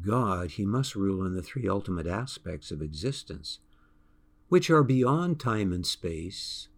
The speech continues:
or beyond creation, and in creation, secondly, and filling all creation. As God the Father, he is beyond the time and space and creation realm,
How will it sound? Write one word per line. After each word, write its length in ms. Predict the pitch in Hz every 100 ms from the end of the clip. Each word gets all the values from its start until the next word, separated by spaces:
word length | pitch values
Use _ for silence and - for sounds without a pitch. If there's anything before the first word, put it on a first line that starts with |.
| -
or 100 | 101
beyond 500 | 107 110 117 147 165
creation, 720 | - 95 78 82 - 107 120 -
and 260 | 113 104 - -
in 300 | 117 165 175
creation, 640 | - 107 85 87 - 87
secondly, 720 | - 90 76 85 76 82 117 - - - - - - - - - - - - - - _ - - _ -
and 180 | 151
filling 460 | 147 - 180 175 117
all 160 | 95 87
creation. 600 | - 87 85 78 - - _ -
As 320 | 110 110 107 85
God 420 | 107 95 90 85
the 120 | 80
Father, 540 | - 73 69 - 123 - _ _ _ _ _ _
he 280 | - 104 95
is 140 | 87
beyond 840 | - - 90 87 85 92 98 98 92
the 80 | 90
time 400 | - 98 95 92
and 100 | 92
space 460 | - 92 92 -
and 160 | 90 87
creation 760 | - 92 92 90 98 90 82
realm, 480 | 82 85 85 117 143